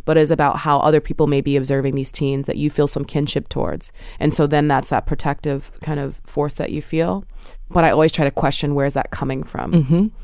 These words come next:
Speaker 1: I've been really keen on, on trying to find the spaces in which I can feel most messy, um, and, and giving p-, other people permission for that too. I mean, like, nobody's got it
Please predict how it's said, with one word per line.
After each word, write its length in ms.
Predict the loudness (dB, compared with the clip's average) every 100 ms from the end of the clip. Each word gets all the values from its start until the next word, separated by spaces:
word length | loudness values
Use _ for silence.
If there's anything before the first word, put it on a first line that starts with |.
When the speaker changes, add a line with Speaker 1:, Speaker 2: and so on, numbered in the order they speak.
| -12 -14 -16 -18 -2
Speaker 1:
I've 260 | 0 0 4
been 460 | 4 4 2 -2 -6 -16 -18 -18 -18 -20 -12 2
really 340 | 6 6 4
keen 340 | 2 -2 2
on, 320 | 2 0 -2 -8 -14 -4
on 140 | 0 0
trying 440 | 0 0 0 -2
to 600 | -4 -2 0 0 -2 -6 -10 -14 -14 -14 -14 -4
find 280 | 2 4 4
the 60 |
spaces 400 | 2 2 2 0
in 100 | 2
which 160 | 2 0
I 60 |
can 160 | -2 -4
feel 280 | -2 0 0
most 240 | 0 -2
messy, 560 | -4 -2 -2 -2 -2 -6 -12 -18 -10 0
um, 340 | 2 2 -2 -6 -2
and, 300 | 0 0 0
and 200 | 0 2
giving 240 | 2 2 2
p-, 100 | 2
other 140 | 0
people 260 | 0 0 0
permission 380 | 0 -2 -2 -2
for 140 | 0
that 200 | 0 -2
too. 420 | -2 0 2 0 -6 _
I 40 | 2
mean, 260 | 4 2 0
like, 160 | 2 4
nobody's 640 | 6 6 6 6 6 4
got 240 | 4 6 6
it 160 | 4